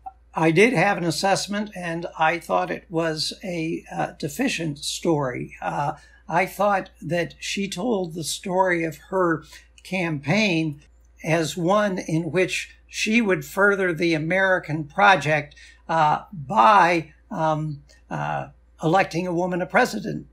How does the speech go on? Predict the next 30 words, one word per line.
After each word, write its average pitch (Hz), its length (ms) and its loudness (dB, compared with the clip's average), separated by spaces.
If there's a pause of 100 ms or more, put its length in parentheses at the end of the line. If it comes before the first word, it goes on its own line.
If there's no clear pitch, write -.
(160)
as 170 240 -6
president 165 500 -2
for 170 120 -4
the 160 100 -4
first 185 380 -2
time. 190 460 -4 (280)
You 160 140 -8
know, 151 160 -4
her 151 180 -2
slogan 185 540 -2
was, 160 540 -4
"I'm 190 320 -2
with 175 220 -4
her," 180 460 2 (160)
and 156 160 -4
she 202 200 -4
promised 185 720 -2
to, 170 340 2 (280)
um, 156 400 -2 (240)
uh, 143 400 -4 (720)
crack 208 500 4
the 233 120 -6
glass 185 480 2
ceiling. 202 680 0 (260)
Um, 143 440 -2
she - 260 -10
promised, 190 640 0 (260)
uh, 156 500 2
to 160 440 -2 (220)
bring, 190 800 2